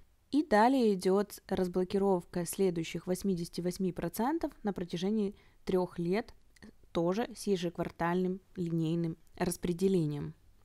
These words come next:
Получается, что первые, кто получит токены, это венчурные фонды, поскольку они получают двенадцать процентов на листинге, это адвайзеры и партнеры, они также получают двенадцать процентов на листинге.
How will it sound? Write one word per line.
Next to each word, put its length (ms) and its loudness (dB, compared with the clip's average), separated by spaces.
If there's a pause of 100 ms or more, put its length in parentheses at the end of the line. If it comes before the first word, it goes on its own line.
(300)
Получается, 520 4
что 200 0
первые, 380 2
кто 220 2
получит 500 0
токены, 360 4
это 260 2
венчурные 600 0
фонды, 540 0
поскольку 460 -2
они 100 2
получают 420 2
двенадцать 320 2
процентов 480 -2
на 80 4
листинге, 640 -2 (300)
это 200 4
адвайзеры 680 6
и 180 2
партнеры, 760 0 (100)
они 180 0
также 340 0
получают 460 0
двенадцать 540 2
процентов 520 -2
на 100 2
листинге. 640 0